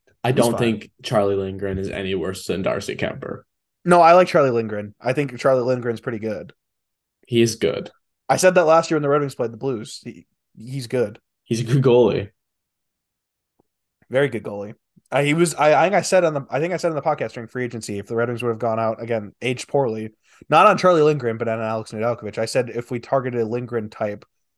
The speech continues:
Speaker 2: of just having a good backup behind Nedeljkovic, I was game for that.
Speaker 1: He's not any worse than any of the Blues goalies, that's for sure.
Speaker 2: Uh, no, definitely not. I think they would have rather kept him, and he would have been a starter.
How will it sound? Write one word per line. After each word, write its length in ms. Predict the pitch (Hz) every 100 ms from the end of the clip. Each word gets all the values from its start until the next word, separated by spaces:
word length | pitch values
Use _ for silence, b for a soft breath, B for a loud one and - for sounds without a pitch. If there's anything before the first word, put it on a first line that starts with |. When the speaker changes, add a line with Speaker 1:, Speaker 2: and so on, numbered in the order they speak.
| _ _ -
Speaker 2:
of 100 | 123
just 120 | 135
having 220 | 143 135
a 40 | 113
good 200 | 127 113
backup 300 | 113 113 113
behind 260 | 175 107
Nedeljkovic, 640 | 107 104 104 98 90 - - _
I 100 | 110
was 180 | 107 98
game 240 | - 101
for 120 | - 90
that. 220 | 92 92 _ _ _ _
Speaker 1:
He's 160 | _ -
not 180 | 113 123
any 120 | 117
worse 320 | 104 117 131
than 120 | 113
any 120 | 113
of 60 | 110
the 60 | 101
Blues 300 | 113 135 135
goalies, 380 | - - -
that's 220 | - - -
for 120 | -
sure. 340 | - - 104 _ _ _ -
Speaker 2:
Uh, 300 | 139 139 131
no, 120 | 151
definitely 260 | 131 120 127
not. 220 | 123 117
I 80 | 110
think 140 | 120
they 120 | 117
would 140 | 107 107
have 80 | 104
rather 260 | 120 127
kept 320 | 101 - 120
him, 180 | 101 104
and 360 | 104 101 104 -
he 220 | - 117
would 80 | 110
have 60 |
been 140 | 104 98
a 40 |
starter. 420 | - 123 101 -